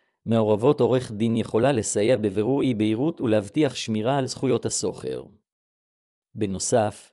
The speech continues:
עורך דין יכול לבדוק את חוקיות הסכם דמי המפתח,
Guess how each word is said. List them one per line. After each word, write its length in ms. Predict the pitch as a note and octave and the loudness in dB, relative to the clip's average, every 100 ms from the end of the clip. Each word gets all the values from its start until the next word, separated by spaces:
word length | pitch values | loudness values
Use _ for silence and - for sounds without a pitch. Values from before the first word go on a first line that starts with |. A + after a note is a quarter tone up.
| _ | _
עורך 340 | - B2+ D3 | -4 -2 -2
דין 240 | G#2+ A#2 A2+ | -2 0 0
יכול 320 | G#2 - C#3+ | 0 2 0
לבדוק 380 | A2 G2 D3+ C#3 | 0 2 2 2
את 80 | B2+ | -6
חוקיות 480 | A#2 - B2 C#3 | -8 -4 -2 -2
הסכם 380 | A2+ - - D#3 | -2 -4 -2 -2
דמי 200 | A2+ A#2+ | 0 0
המפתח, 760 | A#2 A#2 - B2 G2+ C#2+ - | 0 -2 -6 -2 -2 -2 -10